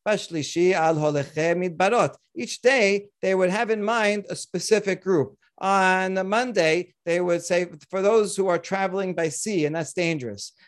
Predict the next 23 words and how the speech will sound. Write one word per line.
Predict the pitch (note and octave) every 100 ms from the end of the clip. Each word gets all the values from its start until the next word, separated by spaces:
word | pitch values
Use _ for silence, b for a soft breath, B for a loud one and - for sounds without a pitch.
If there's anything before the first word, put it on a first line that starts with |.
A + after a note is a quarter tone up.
| b
On | - G3 G3+ F#3+ G3
a | F#3+ F#3
Tuesday, | F#3 B3 B3 F#3+ E3 E3 F3+ - -
"For | F3
those | F#3 G3 F3+
who | F#3+
are | F#3+
traveling | F#3+ E3+ D#3+ E3 F3
in | E3+ F#3 F#3
the | F#3+ G3 F#3
de-, | D#3+ A#3+ A#3 F3 E3
through | G3+ G#3
the | G#3 B3+
desert, | A#3+ E3 A#2 - _ _
and | F#3 G3
they're | A#3+ B3+
dangerous. | G3 E3 C#3+ C3 -
We | F3
hope | G3+ G3+
that | F3+ E3
they'll | D#3
be | D3 C#3
safe." | C3 F2+